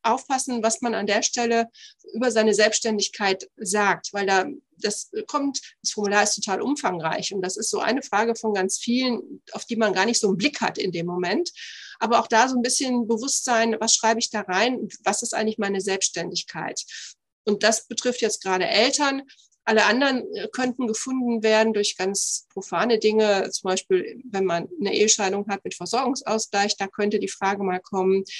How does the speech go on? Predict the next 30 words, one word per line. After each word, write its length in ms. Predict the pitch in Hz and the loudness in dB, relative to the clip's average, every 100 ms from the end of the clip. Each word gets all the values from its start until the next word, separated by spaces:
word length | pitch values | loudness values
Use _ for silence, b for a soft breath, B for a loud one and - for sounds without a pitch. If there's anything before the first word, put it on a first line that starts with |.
| B B | B B
Dann 300 | - 208 208 | 2 4 2
ganz 240 | - 208 - | 0 0 0
klar, 400 | 220 196 196 - - _ | 4 4 4 0 -14 _
man 220 | 196 196 | -4 -2
hat, 260 | 208 - - | 0 0 0
äh, 60 | - | 0
angestellt 640 | 196 - 220 240 - 208 | 0 0 2 2 4 2
gearbeitet 680 | 208 - 220 214 214 214 - | 0 0 0 2 0 0 -2
und 120 | 214 | -2
dann 120 | 196 196 | -2 -2
macht 180 | 190 | -4
man 140 | 196 185 | -4 -2
sich 160 | 175 | -2
selbstständig, 720 | - 220 - 226 214 202 208 | -2 0 0 2 0 0 -2
da 120 | - 190 | -4 -6
ist 220 | 185 214 | -6 -2
eine 100 | 190 | 0
Lücke 220 | 220 226 | 0 0
im 120 | 190 | -4
Versicherungsverlauf. 1080 | - 190 214 254 247 247 - 240 220 214 220 - B B _ | -6 -4 -2 -2 -2 -4 -2 -2 0 0 -2 -8 B B _
Auch 140 | - - | -8 0
da 300 | 196 220 269 | 6 6 4
fragt 340 | - 226 226 _ | 0 0 -2 _
die 140 | 233 220 | -4 -2
Behörde 380 | 190 208 208 214 | -2 0 0 0
irgendwann 500 | - 233 220 190 190 | 0 0 0 0 2
nach, 340 | 185 240 - | 2 0 -2
„Was 160 | 202 - | -8 -6
ist 160 | - | -6
denn 260 | 214 202 - | -2 -2 -4